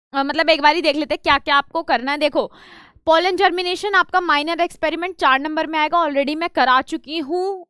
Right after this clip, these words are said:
ऑनियन रूट टिप माइटोसिस पाँच नंबर में एक, अ, स्लाइड प्रिपरेशन में आएगा, करा दिया है, जा करके डिस्क्रिप्शन से लिंक देख के, अ, जो है आप देख लेना ये एक्सपेरिमेंट, ठीक है।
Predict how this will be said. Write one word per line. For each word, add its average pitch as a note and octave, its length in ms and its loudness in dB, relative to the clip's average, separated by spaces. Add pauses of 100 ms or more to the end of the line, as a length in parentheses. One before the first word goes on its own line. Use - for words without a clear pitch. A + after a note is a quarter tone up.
ऑनियन D#4 420 -2
रूट D4 300 -8
टिप F4 180 -6
माइटोसिस C#4 680 -4
पाँच B3+ 400 -2
नंबर D4 280 -4
में E4 220 -6 (440)
एक, C4 140 0
अ, C#4 140 2
स्लाइड C#4+ 340 0
प्रिपरेशन D4 440 -4
में D4+ 80 -4
आएगा, D4 280 -2
करा B3+ 360 2
दिया D4+ 220 2
है, E4+ 160 2
जा B3 220 0
करके C#4+ 280 -6
डिस्क्रिप्शन C4+ 520 -8
से D#4 120 -4
लिंक C4 260 -4
देख C4 240 -2
के, D4 140 0 (360)
अ, A#3 100 -2
जो B3+ 140 -2
है D4+ 120 4
आप C4+ 320 4
देख B3+ 240 2
लेना D#4 220 -2
ये E4+ 160 0
एक्सपेरिमेंट, D#4+ 640 -4 (340)
ठीक E4+ 200 -2
है। F4+ 180 2